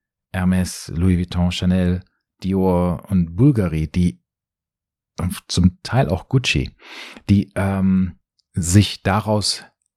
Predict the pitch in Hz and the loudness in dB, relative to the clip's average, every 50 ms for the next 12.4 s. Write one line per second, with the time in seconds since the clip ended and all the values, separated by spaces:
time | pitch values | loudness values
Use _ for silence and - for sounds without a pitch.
0 | _ _ - - 98 87 82 82 85 90 123 135 127 - - 76 80 80 76 76 | _ _ 0 0 0 0 0 -4 -2 2 2 2 0 -2 -6 -6 -6 -2 -2 0
1 | 71 143 - _ - 69 57 57 80 - - - 76 82 76 71 78 78 82 87 | 0 0 -4 _ -4 -2 0 2 0 0 -2 -4 -2 -2 -2 -2 -2 0 0 0
2 | 87 90 82 78 71 - - 78 76 65 67 71 71 - - - - 85 - - | 0 0 0 -4 -6 -4 -2 -4 -2 -2 -2 -4 -6 -6 -6 -2 -2 0 0 0
3 | - 87 80 73 76 73 - - - 71 73 71 69 65 - - - - - - | 0 0 0 0 -2 -2 -4 -6 -4 0 0 0 0 -2 -4 -10 -16 -16 -14 -14
4 | - - - - - - _ 95 92 92 92 92 90 90 90 87 - _ _ - | -14 -14 -14 -16 -18 -10 _ -2 0 0 2 2 2 2 2 0 -2 _ _ -4
5 | 110 117 - 143 120 - 120 104 98 - - 101 98 87 - - - 73 85 - | -2 0 0 -2 -2 -2 -2 0 0 -2 -2 -2 -2 -2 -2 -2 -2 -2 -2 -2
6 | - - 67 67 69 - - - - 95 101 101 104 110 - - - 73 69 64 | 0 -2 0 0 -2 -4 -8 -8 -4 0 2 2 2 0 -2 -4 -4 -4 -4 -4
7 | 62 60 - - - 76 62 - _ _ 82 90 98 113 147 147 - - - _ | -4 -6 -8 -6 -6 -8 -8 -8 _ _ -4 -2 0 0 0 0 -2 -10 -14 _
8 | _ _ - - - 104 104 98 - _ - - 95 92 90 87 87 90 87 87 | _ _ -6 -2 2 2 0 0 -2 _ -4 -2 0 0 0 2 2 0 0 -2
9 | 87 _ _ _ _ _ _ _ - - _ _ _ _ _ 92 95 90 90 87 | -4 _ _ _ _ _ _ _ -20 -20 _ _ _ _ _ -4 0 2 2 2
10 | 85 82 82 - - - 151 156 147 - - 113 110 101 95 - - - 87 - | 2 0 -2 -4 0 2 2 2 2 0 -2 -4 -4 -4 -8 -6 -4 -4 -4 -2
11 | - 87 - - 85 85 - 90 85 82 - - - 85 80 78 76 78 76 76 | -2 -2 0 0 -2 -2 0 0 -2 -2 -2 -4 -4 -2 0 0 0 0 -2 -4
12 | 73 78 87 87 - - - 71 | -2 0 0 0 0 0 -2 -4